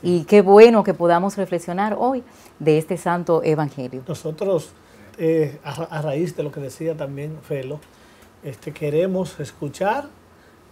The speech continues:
Speaker 1: eh, cosas agradables al oído, pero si la meta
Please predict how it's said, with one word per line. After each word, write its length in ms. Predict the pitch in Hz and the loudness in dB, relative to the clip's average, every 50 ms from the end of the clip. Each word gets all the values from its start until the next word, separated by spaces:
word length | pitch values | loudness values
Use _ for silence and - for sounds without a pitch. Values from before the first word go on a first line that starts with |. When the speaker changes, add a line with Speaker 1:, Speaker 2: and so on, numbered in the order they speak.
| - - | -16 -10
Speaker 1:
eh, 320 | 151 143 139 139 143 135 - | -8 -6 -4 -4 -6 -6 -6
cosas 460 | - 180 190 190 190 226 226 202 - - - | -6 -4 -4 -4 -4 -4 -6 -6 -6 -4 -4
agradables 760 | 156 143 151 147 139 139 160 190 220 214 196 185 180 185 - - - | -4 -2 -2 -2 -2 -2 -2 -2 -2 -2 -4 -4 -6 -6 -10 -12 -14
al 200 | 143 131 131 131 | -14 -10 -8 -6
oído, 460 | 127 143 196 240 226 156 139 - - - - - _ _ _ _ - - - - _ _ - | -6 -4 -4 -4 -4 -2 -4 -4 -4 -8 -14 -20 _ _ _ _ -20 -20 -20 -20 _ _ -4
pero 200 | 156 160 170 165 | 0 0 0 0
si 180 | - - 170 | 0 -2 -2
la 340 | 165 165 170 175 170 175 - - - - - - - - _ - | 0 0 0 0 0 -2 -6 -10 -18 -20 -20 -20 -20 -20 _ -6
meta 640 | 170 175 208 233 226 180 151 165 190 202 220 208 | 0 2 4 6 6 4 4 2 2 2 0 -2